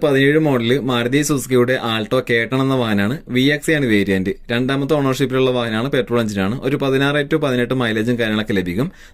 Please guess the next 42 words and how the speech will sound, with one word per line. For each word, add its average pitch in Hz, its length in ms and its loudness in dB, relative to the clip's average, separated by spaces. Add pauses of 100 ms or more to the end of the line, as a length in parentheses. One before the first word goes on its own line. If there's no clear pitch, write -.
നാൽപതിനായിരം 156 680 0
കിലോമീറ്റർ 147 480 0
ആണ് 131 140 0
ഈ 135 80 2
ഒരു 131 60 2
വാഹനം 120 280 0
ഓടിയിട്ടുള്ളത്. 104 600 0
ജെനുവിൻ 123 460 -2
കിലോമീറ്റർ 123 400 0
ആണ്. 123 240 -2
കമ്പനി 110 280 0
സർവീസും 110 560 -2
കാര്യങ്ങളൊക്കെ 107 380 -2
ഉണ്ട്. 92 220 -2 (340)
ഫീച്ചേഴ്സ് 151 420 0
നോക്കുകയാണെങ്കിൽ 143 640 0
രണ്ട് 117 220 0
ഡോർ 123 100 4
പവർ 113 240 -2
വിൻഡോ, 104 380 0
പുതിയ 110 200 0
സീറ്റ് 107 320 -2
കവേഴ്സ്, 101 400 0
ഫ്ലോർ 107 320 0
മാറ്റ്, 101 380 0
റിമോട്ട് 107 320 0
സെൻട്രൽ 101 300 0
ലോക്ക്, 98 280 -2 (120)
ഗുഡ് 131 200 0
കണ്ടീഷൻ 123 360 0
ടയേഴ്സ് 117 320 0
എന്നിവയെല്ലാം 113 420 0
ഉൾപ്പെട്ടിട്ടുണ്ട്. 104 640 0 (280)
എല്ലാ 139 180 2
പേപ്പേഴ്സും 139 540 0
ക്ലിയർ 113 240 2
ആണ്. 110 160 -2
വേറെ 120 220 0
മേജർ 117 320 0
ആക്സിഡന്റ് 117 400 -2
റീപ്ലേസ് 113 420 0
ഒന്നുമില്ല. 98 480 0